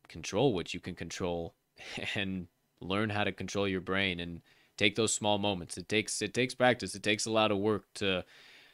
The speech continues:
when you got fifty thousand things at once, focusing only on the one thing that you're doing right now. And that's my challenge for you today. As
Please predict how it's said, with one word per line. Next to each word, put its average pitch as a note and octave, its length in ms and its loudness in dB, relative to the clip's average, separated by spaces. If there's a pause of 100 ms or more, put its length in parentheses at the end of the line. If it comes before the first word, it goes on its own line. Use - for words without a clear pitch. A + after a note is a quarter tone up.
(120)
when F#2+ 120 -2
you G#2+ 80 2
got A2 180 8
fifty A#2 280 0
thousand G#2 400 4
things G#2 240 0
at F#2+ 80 2
once, F#2 320 0
focusing F#2 460 -2
only F2 260 0
on E2+ 300 -2
the E2+ 100 -4
one F2+ 300 0
thing E2+ 380 -4 (560)
that F2 180 -4
you're F2+ 80 -4
doing D#2+ 240 -8
right D#2+ 200 -10
now. - 260 -16 (120)
And F#2 100 -6
that's G2 160 0
my G2+ 120 2
challenge G2+ 380 0
for G2 80 -4
you G2+ 100 2
today. G2 380 2 (180)
As F2+ 340 0